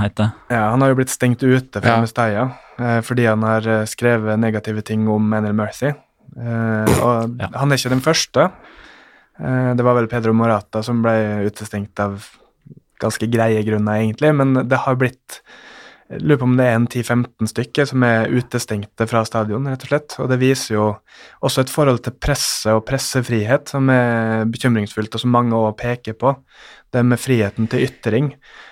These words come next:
Speaker 2: Jeg kan vel også si det at det, det brevet som, eh, den, eh, organisasjonen for supporterklubber sendte til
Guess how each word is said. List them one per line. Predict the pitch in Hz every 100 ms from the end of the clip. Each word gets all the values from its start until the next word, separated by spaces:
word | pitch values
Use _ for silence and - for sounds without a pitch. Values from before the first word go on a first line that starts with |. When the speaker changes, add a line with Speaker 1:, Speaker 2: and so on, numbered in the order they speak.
| - -
Speaker 2:
Jeg | 139
kan | 143
vel |
også | 143 135 135
si | 143
det | 135 123
at | 120
det, | 131 120 135
det | 127 123 117 117 113 113 123
brevet | 127 101 101
som, | 110 120 113 110 110 _ -
eh, | 143 113 117
den, | 120 117 113
eh, | 113 110 110 104
organisasjonen | 101 117 113 120 123 113
for |
supporterklubber | 117 120 123 117 107 107
sendte | 104 120 120 110
til | - 113 107